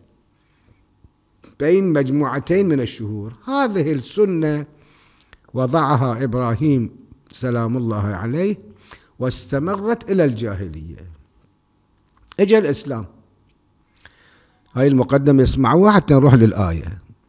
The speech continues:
إجا الإسلام أقر هذه السنة، قال: "خوش سنة، أساسا الإسلام جاي حتى الحروب تتوقف، ليش تتحاربون مع بعض؟"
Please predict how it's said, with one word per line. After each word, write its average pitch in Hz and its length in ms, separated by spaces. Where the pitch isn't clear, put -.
إجا 202 180
الإسلام 208 760
أقر 160 540
هذه 117 480
السنة، 104 400
قال: 117 220
"خوش - 280
سنة، 82 320
أساسا 208 560
الإسلام 190 600
جاي 196 180
حتى 165 320
الحروب 175 480
تتوقف، 147 800
ليش 285 360
تتحاربون 170 760
مع 127 200
بعض؟" 95 320